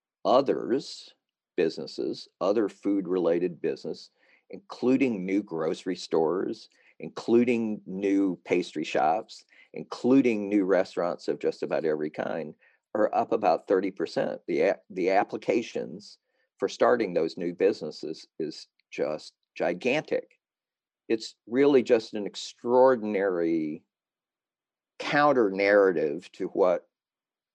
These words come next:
people's anecdotal impressions have been. You know, how well any of these businesses work is still a question and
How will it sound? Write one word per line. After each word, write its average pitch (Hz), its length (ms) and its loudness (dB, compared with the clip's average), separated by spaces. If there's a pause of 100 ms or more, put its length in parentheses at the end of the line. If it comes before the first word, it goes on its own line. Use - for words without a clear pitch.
(160)
people's 107 380 0
anecdotal 95 800 2
impressions 69 840 -4
have - 200 -4
been. - 320 -12 (680)
You 147 60 -4
know, 131 100 2
how 143 160 0
well 135 400 6
any 117 240 0
of 110 140 0
these 98 220 -2
businesses 95 840 -2
work 90 380 -4
is - 320 -4 (600)
still 127 320 0
a - 60 -2
question - 400 -4
and 85 200 -8